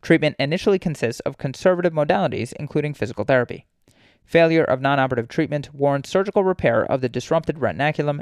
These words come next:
and deepening of the groove, if needed. Walther et al. treated twenty-three consecutive patients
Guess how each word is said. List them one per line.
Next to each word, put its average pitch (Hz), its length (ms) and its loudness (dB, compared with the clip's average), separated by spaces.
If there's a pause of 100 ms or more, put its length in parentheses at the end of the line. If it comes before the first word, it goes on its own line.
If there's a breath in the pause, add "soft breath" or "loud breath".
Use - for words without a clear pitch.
(120)
and 147 140 -2
deepening 202 400 -2
of 170 160 -2
the 175 40 -4
groove, 175 380 0 (100)
if - 200 -8
needed. 139 300 -2 (760)
Walther 170 580 0
et 110 160 -6
al. 98 300 -8 (100)
treated 147 300 0
twenty-three 214 480 -2
consecutive 185 580 -2
patients - 460 -4